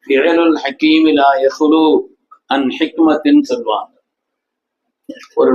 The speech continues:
நுட்பமானவனுடைய செயல் ஒரு நுட்பத்தை விட்டும் நீங்கி இருக்காது. இந்த காரியத்தை அல்லாஹ் செய்யறான்னு சொன்னா அதுல ஏதாவது ஒரு நுட்பம் இருக்கும். ஏன் இந்த காரியம் நடந்துச்சுன்னு தெரியாது, ஆனா அதுக்கு அல்லாஹு தாலா ஒரு நுட்பத்தை வைத்திருப்பான்.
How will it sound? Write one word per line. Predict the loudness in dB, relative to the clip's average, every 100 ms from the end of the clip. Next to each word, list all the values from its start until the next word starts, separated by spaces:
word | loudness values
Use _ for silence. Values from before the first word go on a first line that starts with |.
| 0
நுட்பமானவனுடைய | -2 0 2 2 2 0 0 2 0 -2 -2 -2
செயல் | -4 -2 0 0 -4 -6 _ _ _ _ _ _
ஒரு | -6 -2
நுட்பத்தை | 0 0 0 0 0 0 0
விட்டும் | 0 0 -2
நீங்கி | -2 -2 -2
இருக்காது. | -4 -6 -10 -10 _ _ _ _ _ _ _ _ _ _ _
இந்த | -10
காரியத்தை | -4 -2 0 0 0 0
அல்லாஹ் | -2 0 -2 -2
செய்யறான்னு | -4 -2 -2 0 -2 -4
சொன்னா | -2 0
அதுல | 0 0
ஏதாவது | 0 0 0
ஒரு | 0 -4
நுட்பம் | -6 -4 -4
இருக்கும். | -10 -20 _ _ _ _ _ -20 -20 _ _ _ _ -4
ஏன் | -2 0
இந்த | 0 0
காரியம் | 2 2 2 0
நடந்துச்சுன்னு | -2 -2 -2 -2
தெரியாது, | 0 0 2 -2 0 -2 -2
ஆனா | -4 0 0
அதுக்கு | -2 -2 -2
அல்லாஹு | 0 -2 -2
தாலா | -2 0 0
ஒரு | 0
நுட்பத்தை | -2 -4 -2 0 -2
வைத்திருப்பான். | -4 -4 -4 -6 -14 -18